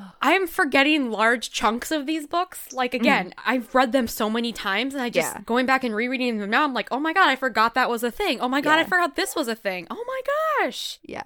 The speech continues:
Speaker 1: But I love it so much.
Speaker 2: <laughs>
Speaker 1: I almost, I mean, I almost hate to say it. I almost hate to say it,
Speaker 2: Oh.
Speaker 1: but I'm gonna say it. I think I love Sophie <laughs> more than Kate.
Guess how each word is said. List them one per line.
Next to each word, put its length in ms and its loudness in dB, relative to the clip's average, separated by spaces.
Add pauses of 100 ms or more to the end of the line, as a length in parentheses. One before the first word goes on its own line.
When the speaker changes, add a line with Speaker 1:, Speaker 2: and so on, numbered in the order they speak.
Speaker 1:
But 120 2
I 80 2
love 280 0
it 340 0
so 380 0
much. 760 -2 (140)
Speaker 2:
<laughs> 200 -6
Speaker 1:
I 200 4
almost, 560 4
I 120 4
mean, 220 4
I 100 6
almost 360 4
hate 160 0
to 60 -8
say 360 2
it. 140 -6
I 120 0 (100)
almost 340 4
hate 180 0
to 80 -6
say 320 0
it, 120 -6
Speaker 2:
Oh. 340 -6
Speaker 1:
but 80 0
I'm 100 -2
gonna 120 -6
say 400 -6
it. 160 -10
I 100 -2
think 240 0
I 60 2
love 200 0
Sophie 500 0
<laughs> 60 -6
more 120 6
than 180 2
Kate. 580 -2